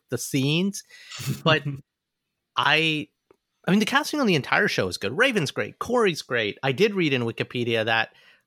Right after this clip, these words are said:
Speaker 1: Corey and Dick and the T V show did sleep together, and I
Speaker 2: In, in
Speaker 1: wanna
Speaker 2: that, in, in, so the best episode of Titans is season one, episode five. It's called Together, directed by my good friend Mira Menon. Shout out to her.
Speaker 1: Third fan of the podcast.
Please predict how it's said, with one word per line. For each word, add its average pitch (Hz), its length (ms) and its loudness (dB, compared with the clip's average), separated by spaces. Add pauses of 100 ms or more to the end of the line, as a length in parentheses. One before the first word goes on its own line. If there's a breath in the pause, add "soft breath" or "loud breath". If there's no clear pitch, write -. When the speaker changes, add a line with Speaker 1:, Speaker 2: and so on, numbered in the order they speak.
Speaker 1:
Corey 135 480 2
and 117 140 -4
Dick 117 240 0 (580)
and 123 220 -2
the 104 60 -8
T 135 160 -4
V 147 120 2
show 147 160 0
did 214 280 0
sleep 123 280 -4
together, 98 480 -4
and 117 300 -2
I 120 300 -4 (140)
Speaker 2:
In, 160 220 -2
in 120 140 2
Speaker 1:
wanna 139 120 6
Speaker 2:
that, 156 220 2 (480)
in, 151 280 0
in, 147 360 0
so - 200 2
the 131 100 0
best 156 280 0
episode 135 460 2
of 107 140 -6
Titans 110 480 -2
is 113 340 -4
season 123 440 0
one, 117 220 -2
episode 131 380 -4
five. 110 300 -4
It's 113 140 -8
called 120 240 -4
Together, 131 580 -2 (400 loud breath)
directed 147 420 2
by 135 120 2
my 131 120 2
good 131 220 0
friend 127 260 -2
Mira 123 240 0
Menon. 120 400 -4
Shout 113 300 0
out 110 140 -2
to 117 100 -4
her. 117 240 -6 (120)
Speaker 1:
Third 170 200 6
fan 123 220 2
of 101 80 -6
the 95 100 -10
podcast. 90 380 -4